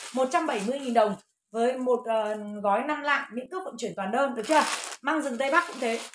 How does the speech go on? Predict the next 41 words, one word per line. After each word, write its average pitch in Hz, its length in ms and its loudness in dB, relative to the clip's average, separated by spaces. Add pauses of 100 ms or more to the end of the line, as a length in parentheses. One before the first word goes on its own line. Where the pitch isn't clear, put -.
(200)
Một 254 180 2
bảy 226 120 6
mươi 277 220 4
nghìn 240 140 -4
đồng 214 160 2
một 202 60 -6
gói 202 160 2
năm 277 180 -2
lạng, 240 200 2
miễn 240 80 -6
cước 359 200 -10
vận - 120 -12
chuyển 196 180 -6
toàn 185 140 -6
đơn. 247 220 -4
Măng 262 160 -4
này 208 160 -2
quá 214 220 2
ngon 277 200 0
luôn, 262 120 -2
nhà 220 80 -2
em 262 220 -4
nguyên 285 180 -4
búp 370 200 -4
luôn. 277 160 -2 (400)
Về 247 180 2
nấu 240 220 2
với 330 100 -2
xương 311 300 -2
sườn 226 320 0
này, 202 120 -4 (240)
hầm 247 220 0
xương 302 280 -6
sườn 233 220 0
này, 214 160 -6 (160)
về 240 160 4
xé 226 320 4
ra 302 100 2
xào 240 240 0
miến 220 280 -2
này, 359 140 -2